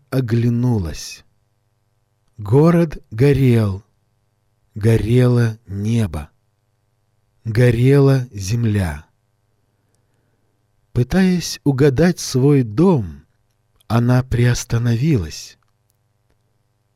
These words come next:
В глаза ударила жгучая боль. Дыхание спёрло. Соль во рту, соль в ноздрях, соль в ушах.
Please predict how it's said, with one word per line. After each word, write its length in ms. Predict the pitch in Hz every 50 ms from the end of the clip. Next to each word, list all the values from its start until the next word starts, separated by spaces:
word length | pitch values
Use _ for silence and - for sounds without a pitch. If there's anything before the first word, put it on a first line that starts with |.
| _ _ -
В 140 | 113 117
глаза 640 | 107 117 127 127 127 123 110 107 120 139 156 160 156
ударила 680 | 156 151 123 98 120 139 151 143 143 135 127 131 127
жгучая 680 | 120 117 113 110 101 110 151 175 - - - 135 127 127
боль. 560 | 117 101 90 87 107 110 104 92 82 73 - - _ _ _ _ _ _ _ _ _ _ _ _ _ _ _ _ _ _ _ _ _ -
Дыхание 920 | 95 113 - - - 131 131 131 127 127 123 123 123 120 117 113 110 _ _ _
спёрло. 840 | - - - - - - 107 120 123 120 113 107 92 80 73 67 - _ _ _ _ _ _ _ _ _ _ _ _ _ _ _
Соль 640 | - - - - - - 147 147 151 151 143 139
во 160 | 131 117 127 131
рту, 500 | 123 117 - _ _ - 131 120 92 - _ _ _ _ _ _ _ _ _ _
соль 640 | - - - - - 127 131 139 143 135 135 127 - -
в 180 | - 92 101 104
ноздрях, 880 | 110 113 113 98 90 87 85 104 104 110 107 98 90 - - - - _ _ _ _ _ _ _ _ _ _ _ _ _ _ _ _ _ _ _
соль 600 | - - - - - 117 113 110 104 101 104 -
в 160 | - 90 95 107
ушах. 640 | - - - - 120 101 90 - - - -